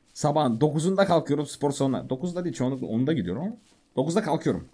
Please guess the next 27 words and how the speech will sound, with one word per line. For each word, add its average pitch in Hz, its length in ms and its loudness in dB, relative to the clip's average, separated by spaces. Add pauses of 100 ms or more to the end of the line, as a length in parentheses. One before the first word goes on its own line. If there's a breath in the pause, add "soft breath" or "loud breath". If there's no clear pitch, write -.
Kahvaltı 117 300 -6
falan 117 140 0
yapıyorum. 104 340 -4 (1400)
On, 165 320 4 (200)
on 160 180 0
çeyrek 156 340 4
geçe 139 200 0
falan 139 260 2
gidiyorum 190 320 0
spor 202 220 -4
salonuna. 196 460 -2 (440)
Toplanımız, 208 600 2 (240)
toplanıp 170 440 0
spora 131 320 2
başlamamız 127 680 0 (1120)
on 151 200 4
biri 143 160 6
buluyor. 113 300 2 (180)
Sözde 123 260 -2
on 127 240 2
buçuk, - 260 -8
on 135 140 0
buçukta 131 260 -4
içeri 127 300 0
gireceğiz 127 400 -2
dedik 147 240 -4
dedik. 117 180 -4